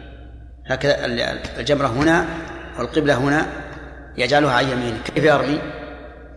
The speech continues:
كذا. نعم، وهذا فيه صعوبة. وه-، و-، والذي يمكن بسهولة إذا كان الرجل يعمل بيديه جميعًا،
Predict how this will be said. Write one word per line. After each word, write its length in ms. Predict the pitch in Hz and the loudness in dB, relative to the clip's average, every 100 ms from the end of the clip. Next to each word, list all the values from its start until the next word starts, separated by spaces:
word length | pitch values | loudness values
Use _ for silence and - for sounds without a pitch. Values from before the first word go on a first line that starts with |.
| - - - - - | -20 -20 -20 -18 0
كذا. 240 | 160 131 - - - - - - - - - - - - - - - - - | 2 4 -2 -8 -12 -12 -16 -16 -18 -18 -18 -20 -20 -20 -20 -18 -18 -14 -6
نعم، 300 | 113 139 127 - - - - - - - - - - | -2 -2 -4 -12 -16 -16 -16 -18 -18 -20 -18 -18 -4
وهذا 320 | 139 156 143 | 0 4 4
فيه 140 | 147 160 | 2 -2
صعوبة. 420 | - 160 - - - - - - - - - - - - - - - - - | 0 0 0 -4 -10 -14 -14 -16 -16 -18 -18 -18 -18 -18 -16 -16 -18 -20 -10
وه-، 360 | 147 135 165 165 | -2 2 2 4
و-، 460 | 143 139 131 139 | 4 6 4 2
والذي 340 | 143 156 156 165 | 4 6 6 6
يمكن 580 | 196 170 147 143 143 143 | 6 4 2 0 0 -2
بسهولة 480 | 131 143 151 123 123 - - - - - - - - - - - - - - - - - - | 0 2 4 4 2 -2 -10 -12 -14 -16 -18 -18 -18 -16 -16 -18 -18 -18 -18 -18 -18 -14 -2
إذا 240 | 143 147 | 4 4
كان 280 | 143 156 156 | 4 4 4
الرجل 680 | 143 117 139 131 131 123 - - - - - - - 120 | 4 4 4 4 2 -4 -6 -10 -12 -14 -14 -16 -12 0
يعمل 560 | 143 135 135 139 131 | 2 4 4 2 0
بيديه 540 | 123 127 123 143 117 110 | -2 -2 0 0 0 -2
جميعًا، 400 | 117 135 107 | -2 -2 -4